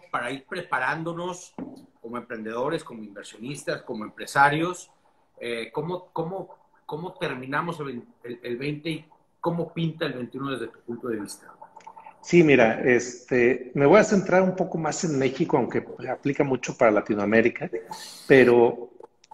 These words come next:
Speaker 2: terminamos mucho menos mal que lo que pensábamos que iba a pasar con esta pandemia, ¿no? Aunque es una crisis altamente diferenciada. Hay sectores que se han visto muy beneficiados.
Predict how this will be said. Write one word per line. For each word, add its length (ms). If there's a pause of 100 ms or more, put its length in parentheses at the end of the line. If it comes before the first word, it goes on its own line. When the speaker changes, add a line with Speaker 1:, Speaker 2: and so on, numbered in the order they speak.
Speaker 2:
terminamos 920 (300)
mucho 420
menos 400
mal 480 (240)
que 140
lo 120
que 100
pensábamos 680
que 120
iba 80
a 60
pasar 280
con 140
esta 220
pandemia, 460 (380)
¿no? 300 (340)
Aunque 440
es 120
una 220
crisis 600
altamente 680
diferenciada. 720 (440)
Hay 180
sectores 580
que 120
se 140
han 100
visto 280
muy 300
beneficiados. 1040